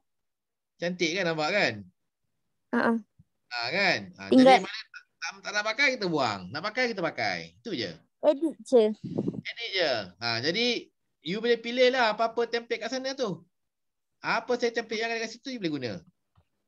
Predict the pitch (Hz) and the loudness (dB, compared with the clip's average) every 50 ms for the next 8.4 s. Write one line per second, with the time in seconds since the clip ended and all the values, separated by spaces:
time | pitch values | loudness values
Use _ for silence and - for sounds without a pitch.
0 | _ _ _ _ - 220 226 233 233 233 233 240 _ _ _ _ _ _ _ _ | _ _ _ _ -10 -6 -4 -2 -2 -2 -4 -6 _ _ _ _ _ _ _ _
1 | _ _ _ _ 82 80 82 90 107 107 123 135 - - 170 82 78 78 82 - | _ _ _ _ -20 -20 -18 -14 -12 -10 -8 -8 -8 -10 -10 -12 -12 -14 -16 -20
2 | _ _ _ _ _ - - - 123 - 123 117 113 117 117 120 117 101 98 95 | _ _ _ _ _ -20 -20 -20 -16 -14 -12 -10 -8 -10 -10 -10 -10 -10 -10 -12
3 | 104 110 110 101 123 143 151 151 151 151 175 175 196 190 147 117 107 98 90 92 | -12 -12 -12 -12 -12 -14 -14 -14 -14 -12 -12 -12 -10 -10 -10 -10 -10 -10 -10 -12
4 | 87 87 - - 139 165 165 160 _ _ _ _ _ _ _ - 127 170 185 190 | -12 -14 -12 -12 -10 -10 -10 -12 _ _ _ _ _ _ _ -10 -6 -6 -6 -6
5 | 185 165 156 151 165 165 151 139 143 147 147 143 143 135 120 - 131 135 139 135 | -6 -8 -8 -8 -8 -10 -8 -6 -6 -6 -8 -8 -10 -14 -18 -16 -12 -10 -8 -8
6 | 135 131 131 135 131 - - 135 135 131 - 170 165 - 143 139 139 - 143 139 | -8 -8 -10 -12 -14 -12 -12 -12 -12 -10 -10 -12 -12 -12 -12 -14 -14 -12 -12 -12
7 | 127 - - _ _ _ _ - 123 123 135 123 117 120 131 131 117 113 - 113 | -12 -12 -16 _ _ _ _ -10 -8 -6 -6 -8 -8 -8 -8 -8 -8 -8 -8 -8
8 | 113 117 110 110 117 151 165 | -8 -8 -8 -8 -10 -12 -12